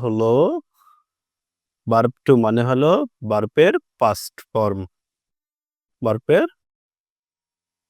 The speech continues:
পাস্ট ফর্ম। কি বললাম? এইগুলোর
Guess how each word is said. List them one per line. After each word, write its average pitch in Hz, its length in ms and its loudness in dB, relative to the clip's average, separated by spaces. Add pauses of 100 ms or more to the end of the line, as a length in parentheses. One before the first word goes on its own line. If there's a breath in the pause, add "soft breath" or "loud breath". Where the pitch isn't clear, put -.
(600)
পাস্ট 120 440 -2 (640)
ফর্ম। 101 260 -4 (2500)
কি 127 180 -2
বললাম? 139 260 8 (2250)
এইগুলোর 143 500 6